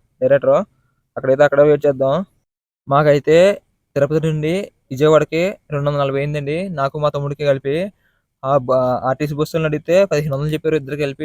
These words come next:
ఏడు వందల యాభై, ఏడు వందల యాభై అని. మాకైతే ఇంకా ఎందుకులే చెప్పేసి, డబ్బులైనా సేవ్ అవుతాయని చెప్పేసి మేము ఎంత కష్టమైనా ఈ ట్రైన్కి వస్తాం.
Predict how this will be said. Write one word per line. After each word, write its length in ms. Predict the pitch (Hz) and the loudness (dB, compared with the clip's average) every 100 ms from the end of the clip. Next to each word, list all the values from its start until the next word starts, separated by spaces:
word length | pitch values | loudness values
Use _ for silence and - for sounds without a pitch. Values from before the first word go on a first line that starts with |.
| 156 | -4
ఏడు 80 | 139 | -2
వందల 140 | 139 139 | 0 -2
యాభై, 140 | 143 | 0
ఏడు 100 | 139 | -2
వందల 140 | 139 139 | 0 0
యాభై 140 | 135 127 | -2 -4
అని. 120 | 139 190 _ _ _ _ _ _ 131 | -6 -10 _ _ _ _ _ _ -2
మాకైతే 340 | 131 135 131 160 | -2 0 -2 -4
ఇంకా 180 | 151 151 143 135 131 | 2 2 4 2 0
ఎందుకులే 280 | 131 143 147 | -4 -2 -2
చెప్పేసి, 220 | 143 160 156 | -2 -6 -4
డబ్బులైనా 340 | 135 139 143 151 | -2 -2 -4 -4
సేవ్ 140 | 147 | -4
అవుతాయని 280 | 143 151 147 | -2 -2 -4
చెప్పేసి 260 | 143 151 165 165 | -8 -12 -8 -6
మేము 180 | 147 147 160 180 143 | -4 -2 -2 -2 -4
ఎంత 100 | 131 | -4
కష్టమైనా 380 | 143 - 143 151 160 147 143 | -8 -6 -4 0 0 -2 -4
ఈ 20 | 127 - | -4 0
ట్రైన్కి 280 | 139 135 151 | 0 0 -2
వస్తాం. 300 | - - | -2 -6